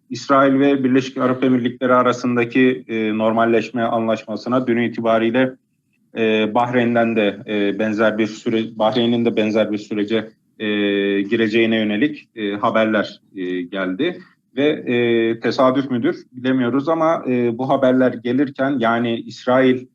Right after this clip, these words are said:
e, bir anlamda tırnak içinde İran'ın yanı başına yerleşmeye başlarken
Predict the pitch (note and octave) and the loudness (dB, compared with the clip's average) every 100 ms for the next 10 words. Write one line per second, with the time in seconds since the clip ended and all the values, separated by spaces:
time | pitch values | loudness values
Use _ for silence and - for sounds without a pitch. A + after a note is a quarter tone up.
0 | _ _ _ - A2+ A2 A#2+ B2 B2 A#2 | _ _ _ -6 -2 -2 0 0 2 0
1 | A2 G#2+ A2+ A#2 B2 B2+ - A2+ A2+ A#2 | -2 -2 -2 0 -2 -4 -4 -4 -2 0
2 | A#2+ B2 A#2 A2+ A2 B2 B2 A2+ A#2 G#2+ | 2 2 0 0 0 2 0 0 0 0
3 | G#2+ G#2+ G#2+ A2 A2 - A2+ G#2+ G#2+ G#2+ | -2 0 0 0 -2 -4 -4 0 0 0
4 | D3+ D3+ D3 C#3+ F3 | 0 0 0 -4 -4